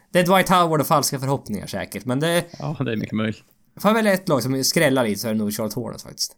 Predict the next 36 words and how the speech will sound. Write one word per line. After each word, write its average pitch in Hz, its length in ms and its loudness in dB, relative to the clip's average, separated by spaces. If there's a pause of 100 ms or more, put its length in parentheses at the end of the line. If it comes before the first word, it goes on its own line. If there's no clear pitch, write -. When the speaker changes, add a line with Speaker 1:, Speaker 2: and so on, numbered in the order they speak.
(120)
Speaker 2:
Mm. 120 220 -2 (480)
Speaker 1:
Mm. 156 280 -10 (240)
Det, 135 480 -12 (720)
jag 123 140 -2
vet 113 120 0
inte. 98 180 -8
Det 117 120 -4
är 123 40 -2
inte, 123 240 -2
det 135 80 -4
är 151 40 0
inte 151 180 -2
så 160 220 -2
asskrälligt 135 800 0
känns 95 220 -6
det 98 60 -8
som 104 180 0
överlag 107 380 -2
här 85 160 -6
i 69 80 -6
öst, 110 260 -4
så 107 60 -2
att, 107 60 -2
Speaker 2:
Nej. 110 280 -2 (560)
Spontant. 104 720 -4 (160)
Speaker 1:
eh, 50 100 -10
Speaker 2:
O-, - 200 -10
o-, 147 520 -8
oskrälligt. 120 500 -8 (340)
Speaker 1:
Ja, 127 340 0 (220)
överlag 107 480 -2
faktiskt. - 520 -14
Men, 101 400 -8
eh, 101 280 -8 (800)
ja. 185 260 -2 (220)
Nej, 277 520 -2